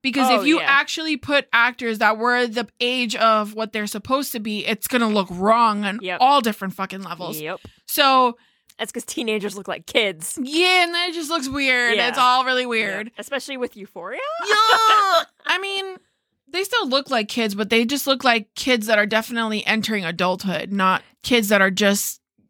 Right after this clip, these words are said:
Speaker 1: exiting pubescence.
Speaker 2: Yes, yes.
Speaker 1: So, um, but, but him and Aquafina definitely look their age.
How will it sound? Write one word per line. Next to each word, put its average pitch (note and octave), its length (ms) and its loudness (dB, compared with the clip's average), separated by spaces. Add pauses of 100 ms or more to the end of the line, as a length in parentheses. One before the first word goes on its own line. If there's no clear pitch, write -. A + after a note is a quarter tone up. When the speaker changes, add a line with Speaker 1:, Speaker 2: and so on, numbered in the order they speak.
(140)
Speaker 1:
exiting G#3 520 0
pubescence. G3 640 0
Speaker 2:
Yes, E3+ 440 -2
yes. - 220 -6
Speaker 1:
So, C#4 360 0 (520)
um, B3+ 520 2
but, B3 280 -2 (160)
but A3+ 280 -2 (140)
him D4 300 2
and C4+ 100 2
Aquafina A3+ 640 2
definitely G#3 560 0
look F#3+ 440 2
their F#3+ 380 2
age. G3 680 0